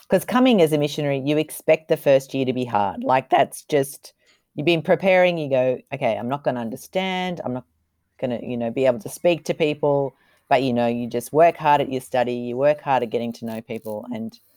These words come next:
it'll all be okay, in theory. <laughs> Um, but I think with Japanese, uh, Japanese language is very difficult. And so after a year, uh, if you can have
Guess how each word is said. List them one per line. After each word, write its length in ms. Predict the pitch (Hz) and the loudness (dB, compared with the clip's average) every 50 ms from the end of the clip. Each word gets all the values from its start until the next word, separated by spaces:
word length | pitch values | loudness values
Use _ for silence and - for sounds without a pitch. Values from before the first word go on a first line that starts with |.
| _ _ _ _ _ _ _ | _ _ _ _ _ _ _
it'll 200 | - 117 107 104 110 | -2 -2 0 0 -2
all 100 | 110 107 | -2 -2
be 180 | 101 104 107 107 | -2 -2 0 0
okay, 440 | 107 - - 123 104 95 90 - - _ _ _ _ _ _ _ | 0 2 2 2 2 2 0 -4 -14 _ _ _ _ _ _ _
in 160 | - 131 123 120 | -6 -6 -2 0
theory. 340 | - 120 110 101 113 139 - - - | 2 2 2 2 2 -2 -4 -2 0
<laughs> 380 | 294 269 - - 220 175 - - - - - - - - _ - | 0 2 4 4 2 2 0 -4 -14 -18 -18 -18 -20 -18 _ -2
Um, 400 | 143 151 151 147 147 147 139 - - - | 0 2 2 2 0 -2 -4 -6 -8 -2
but 140 | - 160 151 | 2 4 4
I 60 | 160 | 4
think 360 | 151 - 185 180 175 - - - - _ _ _ _ | 4 0 0 -2 -2 -4 -10 -16 -20 _ _ _ _
with 180 | 156 165 156 139 | -2 -2 0 2
Japanese, 880 | - 180 175 - 185 165 160 165 175 208 262 330 320 - - - - - - | 2 2 2 2 -2 -2 -2 -2 -2 -2 -4 -6 -8 -12 -16 -18 -16 -8 -4
uh, 240 | 131 135 131 123 127 | 0 0 0 0 0
Japanese 440 | 139 156 143 139 - 147 139 139 | 0 0 0 0 -2 -4 -6 -4
language 280 | 143 131 131 135 135 127 | -4 -4 -4 -4 -4 -4
is 140 | 123 110 - | -6 -8 -4
very 320 | - 123 120 127 131 139 123 | -2 0 2 2 2 0 0
difficult. 580 | 131 135 - - 143 - 139 151 190 - - _ - | -4 -6 -6 -8 -8 -6 -4 -4 -4 -4 -6 _ -8
And 200 | 135 131 131 127 | -8 -8 -8 -6
so 340 | - - 139 131 127 127 123 123 | -2 2 4 6 6 6 4 4
after 340 | 139 143 143 - - 135 123 | 2 2 0 0 -2 -2 -2
a 60 | 123 | -2
year, 520 | 127 131 139 143 139 127 113 107 - 139 _ _ _ _ _ _ _ _ _ _ _ _ _ _ _ _ - | -4 -4 -4 -2 0 0 0 0 -4 -8 _ _ _ _ _ _ _ _ _ _ _ _ _ _ _ _ -4
uh, 600 | 127 127 123 123 123 123 120 117 117 107 104 - - | -2 -2 0 0 0 0 0 0 0 -2 -4 -8 -8
if 180 | 143 143 - - | -10 -8 -6 -6
you 140 | 147 147 143 | -6 -6 -2
can 180 | 147 156 131 131 | -2 -2 -2 -2
have 480 | 131 135 131 123 120 117 113 110 110 | -4 -4 -2 0 0 0 0 -2 -4